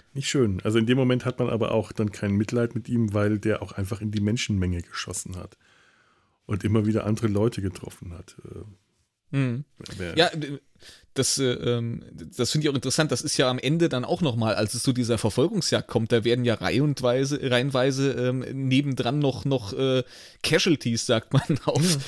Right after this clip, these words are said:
Speaker 2: auf Englisch. Also da, da werden ja so viele Leute noch nebenbei mitgenommen, wenn's da zu, zu, äh, Schießereien kommt. Äh,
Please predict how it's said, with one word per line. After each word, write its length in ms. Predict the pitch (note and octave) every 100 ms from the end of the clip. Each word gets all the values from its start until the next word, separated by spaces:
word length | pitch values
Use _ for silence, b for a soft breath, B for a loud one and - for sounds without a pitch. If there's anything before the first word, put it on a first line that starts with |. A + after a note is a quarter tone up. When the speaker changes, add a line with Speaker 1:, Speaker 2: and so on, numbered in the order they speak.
| B
Speaker 2:
auf 180 | B B2
Englisch. 440 | - C#3 A#2+ A#2+ B2+
Also 160 | B2+
da, 100 | B2+
da 200 | B2+ C3
werden 220 | A#2+ C3+ D#3
ja 100 | B2+
so 120 | D#3
viele 260 | - G3
Leute 260 | D3+ D3+ -
noch 160 | D3+ D3+
nebenbei 400 | D3 G3 D#3+ C#3
mitgenommen, 560 | F#3+ - F#3+ C#3 C3+
wenn's 180 | B2+ B2+
da 160 | C3 A#2
zu, 300 | C3+ B2+ B2+
zu, 340 | - B2 A#2+
äh, 220 | G#2+ A#2
Schießereien 640 | - C#3 C3 A#2 A2 B2+ C#3+
kommt. 440 | C3 G#3 F4 -
Äh, 420 | G#3 E3+ E3 E3